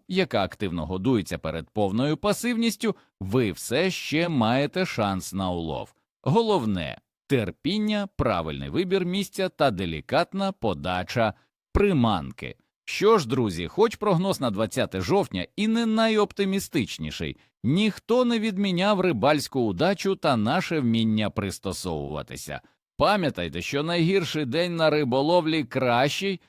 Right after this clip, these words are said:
за найкращий день на роботі. Тож бажаю вам ні хвоста, ні луски. Обов'язково поставте лайк цьому відео, якщо воно було для вас корисним, та підпишіться на канал, щоб не пропускати мої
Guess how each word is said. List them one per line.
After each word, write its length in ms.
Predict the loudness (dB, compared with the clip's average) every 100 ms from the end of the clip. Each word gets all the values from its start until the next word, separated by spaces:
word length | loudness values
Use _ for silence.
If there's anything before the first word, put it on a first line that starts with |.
| _ -8
за 300 | -2 0 0
найкращий 880 | 0 -2 -2 -2 -2 -2 -2 -2 -4
день 440 | -4 -2 0 0 2
на 160 | 2
роботі. 600 | 4 2 2 -4 -6 -12 -14 _ _ 0
Тож 300 | 4 4 2
бажаю 720 | 4 4 4 2 4 4 4
вам 240 | 2 2
ні 160 | 0 0
хвоста, 580 | 2 0 0 0 0
ні 200 | 0 0
луски. 640 | 0 4 4 2 -2 -10 -10 _ _ 0
Обов'язково 840 | 2 2 2 0 -2 -2 0 0
поставте 640 | 0 -4 0 -2 -2 -4
лайк 320 | -2 2 2 0
цьому 320 | -4 -2 -2
відео, 400 | -2 -2 0 2
якщо 400 | 0 -2 -2 -2
воно 220 | 0 -2
було 280 | 0 0 2
для 140 | 2
вас 240 | 2 0 0
корисним, 600 | 0 2 0 0 -2 -4 _ _ -2
та 160 | -2
підпишіться 840 | 0 -4 -4 -6 -4 -6 -4 -4
на 160 | -2 0
канал, 480 | 0 0 2 2 0
щоб 380 | -4 -2 0 0
не 160 | -2
пропускати 840 | 0 -2 -4 -6 -6 0 0 0 -2
мої 380 | -2 0 0